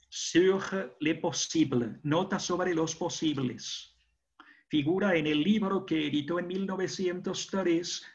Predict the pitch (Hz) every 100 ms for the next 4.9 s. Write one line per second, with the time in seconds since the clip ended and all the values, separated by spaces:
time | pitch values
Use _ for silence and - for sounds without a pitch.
0 | _ 160 151 147 151 156 175 - 185 185
1 | 175 196 196 196 - 190 180 180 - -
2 | _ _ _ _ _ _ _ - 131 127
3 | 160 180 - 175 - 175 147 143 135 165
4 | 175 180 190 190 160 - 147 147 196